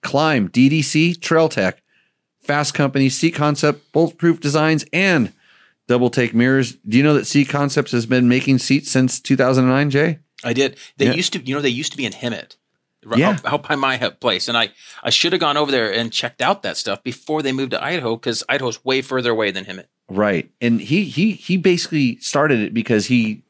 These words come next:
Speaker 1: needed seats for his vintage bikes and nobody made 'em.
Speaker 2: Yeah.
Speaker 1: You know, Seat, the company C E E T went
Speaker 2: Yeah.
Speaker 1: away.
Speaker 2: Yes.
Speaker 1: <laughs> So he started making his own. And next thing you know, now it's a, it's
Speaker 2: And
Speaker 1: a huge one.
Speaker 2: and that's where Travis at Motor Seat worked for years, with Seat. And that's why he's, he's, then he was able to start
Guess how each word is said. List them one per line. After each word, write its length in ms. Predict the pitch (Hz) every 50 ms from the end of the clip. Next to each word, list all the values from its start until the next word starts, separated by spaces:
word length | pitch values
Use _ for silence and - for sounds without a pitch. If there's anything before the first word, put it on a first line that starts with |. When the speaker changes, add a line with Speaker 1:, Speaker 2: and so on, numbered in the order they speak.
| _ -
Speaker 1:
needed 420 | 110 131 123 131 135 127 113 104
seats 280 | - - 139 131 120 -
for 120 | - 113
his 100 | 104 90
vintage 320 | 90 107 104 117 123 127 -
bikes 280 | 139 135 160 156 -
and 80 | 101 104
nobody 260 | 110 110 107 104 98
made 240 | 92 95 101 110 131
'em. 180 | 151 170 - - _ _
Speaker 2:
Yeah. 120 | - - -
Speaker 1:
You 80 | - 120
know, 80 | 117 110
Seat, 460 | 110 - - - 135 139 151 - -
the 80 | -
company 340 | - 123 120 117 127 123 117
C 240 | - - - 135 127 123
E 20 | -
E 360 | 123 131 110 113 120 113 104
T 260 | - - 123 127 127
went 140 | 120 117 117
Speaker 2:
Yeah. 20 | 110
Speaker 1:
away. 300 | 110 113 123 139 147 147
Speaker 2:
Yes. 320 | - 107 95 - - - - 254
Speaker 1:
<laughs> 40 | - - - - - _ _ - - -
So 120 | - 196 156
he 140 | 131 - 190
started 360 | - - 165 - - 170 160
making 280 | 175 156 135 - 220 160
his 160 | 135 123 127
own. 300 | 135 143 147 139 135 135 - - - - -
And 300 | 123 131 139 131 127 127
next 260 | 131 135 131 - -
thing 120 | 139 131
you 100 | 127 127
know, 200 | 135 143 135 123
now 280 | 107 107 110 117 117 113
it's 180 | 110 - - -
a, 180 | 113 110 113 113 -
it's 180 | 113 - 135 123
Speaker 2:
And 100 | 113 107
Speaker 1:
a 20 |
huge 180 | 131 139 135 123
one. 180 | 101 90 95 98
Speaker 2:
and 80 | 131
that's 120 | 143 135 -
where 60 | 131
Travis 360 | - - 117 117 113 104 - -
at 40 |
Motor 140 | 110 110 110
Seat 220 | - - 92 87 104
worked 260 | 110 101 98 - - - 113 -
for 120 | - 104
years, 240 | 98 95 87 90 -
with 120 | 98 -
Seat. 280 | - - 98 87 - _ _ _ _ _ _ _ _ _ -
And 100 | 104 104
that's 180 | 104 101 -
why 80 | 104 101
he's, 180 | 98 - - -
he's, 200 | - - 95 - - _
then 140 | 107 107 98
he 60 | 95
was 140 | 104 104 110
able 180 | 98 87 92
to 80 | 101 95
start 320 | - - 95 95 80 -